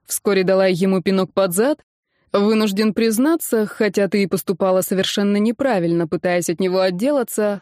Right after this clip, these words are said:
однако была совершенно права относительно того парня.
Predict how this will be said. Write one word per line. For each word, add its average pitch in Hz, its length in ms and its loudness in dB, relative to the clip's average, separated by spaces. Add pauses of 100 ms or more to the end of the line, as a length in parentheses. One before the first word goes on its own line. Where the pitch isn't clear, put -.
(120)
однако 196 420 2
была 190 220 2
совершенно 202 600 0
права 233 420 0
относительно 180 600 -2
того 196 220 0
парня. 170 560 -2